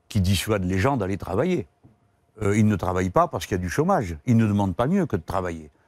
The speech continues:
Donc son propos est totalement lunaire, en dehors de toute réalité, et très mal vécu par ceux qui l'entendent.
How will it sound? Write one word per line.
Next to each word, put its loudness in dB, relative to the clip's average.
Donc 2
son 2
propos 2
est -2
totalement 2
lunaire, 0
en 0
dehors 2
de -2
toute -8
réalité, -2
et -2
très -2
mal 0
vécu -2
par -8
ceux -2
qui -2
l'entendent. -6